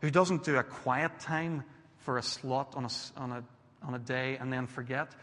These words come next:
but rather a person who who walks into life with, with maybe a, a thought from God's word always before them. Maybe it's like a, a bone. You take it with you like a dog and you chew it.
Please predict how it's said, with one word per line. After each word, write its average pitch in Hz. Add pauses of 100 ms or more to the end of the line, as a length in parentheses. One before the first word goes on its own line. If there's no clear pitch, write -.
(500)
but 156
rather 190
a 170
person -
who 131 (960)
who 160
walks 175
into 151
life 135
with, 143 (100)
with 156
maybe 185
a, 135
a 139
thought 156
from 147
God's 131
word 127
always 127
before 123
them. 139 (960)
Maybe 220
it's -
like -
a, 131
a 127
bone. 135 (640)
You 143
take 196
it 160
with 139
you 156
like 127
a 127
dog 127
and 131
you 120
chew -
it. 151